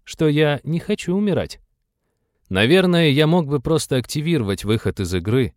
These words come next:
и отправить тем самым моего некогда юного, а теперь мёртвого виртуального друга прямиком в цифровое чистилище, но делать этого я после недолгих раздумий не стал. И отнюдь не только лишь потому, что Нео и вправду был моим, хоть и виртуальным,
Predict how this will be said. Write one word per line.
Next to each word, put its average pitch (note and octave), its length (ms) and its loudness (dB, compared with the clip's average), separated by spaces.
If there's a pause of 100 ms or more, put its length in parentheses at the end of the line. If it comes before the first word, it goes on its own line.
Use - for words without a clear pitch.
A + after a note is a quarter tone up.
(140)
и A2 100 2
отправить D3+ 480 2
тем B2+ 180 -2
самым D3 360 0
моего A2+ 340 2
некогда A#2 460 -2
юного, G#2 500 0 (220)
а F2+ 180 -2
теперь C3+ 300 2
мёртвого A#2+ 560 2
виртуального G#2+ 680 0
друга A#2 320 -2
прямиком G#2 520 -2
в - 60 -10
цифровое G2+ 540 -2
чистилище, - 720 -6 (260)
но G#2 260 0
делать E3+ 440 -2
этого B2 340 -2
я G#2+ 260 0
после G2+ 340 -4
недолгих G2 560 -2
раздумий F#2+ 480 -4
не F2 160 -2
стал. - 400 -10 (280)
И F#3+ 80 0
отнюдь E3 540 -2
не G2 160 0
только A#2 340 -2
лишь G#2 200 -4
потому, G#2+ 340 -2
что F#2+ 200 -6
Нео A2 440 0
и A2 120 -4
вправду G2+ 460 -2
был G2 160 0
моим, G2 440 0
хоть - 240 -6
и G2 60 -6
виртуальным, G2 600 -2